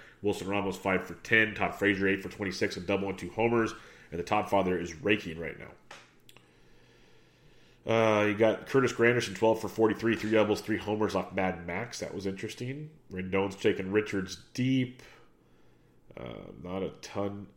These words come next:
going here. Polanco, three for six, not much. Kevin Kiermaier, six for fourteen, three doubles off Kyle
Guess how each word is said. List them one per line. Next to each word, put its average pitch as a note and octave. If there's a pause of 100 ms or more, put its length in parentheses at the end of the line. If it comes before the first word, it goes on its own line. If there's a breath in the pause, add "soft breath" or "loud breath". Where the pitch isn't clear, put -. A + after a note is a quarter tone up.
(140)
going F#2+
here. G2+
Polanco, G2
three G2
for D#2+
six, A#2+
not F2
much. G#2+ (360 loud breath)
Kevin B2+
Kiermaier, A#2+
six A#2
for G2+
fourteen, A2
three G#2
doubles G2
off F#2
Kyle F2